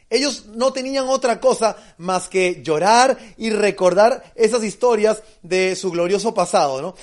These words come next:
Entonces, es en este contexto donde ellos solamente están recordando lo que Dios hizo en el pasado y están lamentándose por la condición actual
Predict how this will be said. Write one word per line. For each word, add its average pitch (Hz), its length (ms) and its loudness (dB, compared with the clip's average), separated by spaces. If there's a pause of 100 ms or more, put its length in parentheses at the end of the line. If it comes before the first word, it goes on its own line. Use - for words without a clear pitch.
(100)
Entonces, 269 420 -6
es 285 160 -8
en 311 100 -6
este 311 180 -6
contexto 226 540 -4
donde 170 200 -6
ellos 240 140 -12 (200)
solamente 226 440 -4
están 226 220 -4
recordando 208 840 -2
lo 175 120 -2
que 170 100 -8
Dios 190 160 -2
hizo 196 120 -10
en 196 60 -8
el 202 100 -6
pasado 196 460 -2 (180)
y 208 140 -2
están 233 500 0
lamentándose 214 840 0
por 214 140 -6
la 185 140 0
condición 185 440 -6
actual 226 380 -2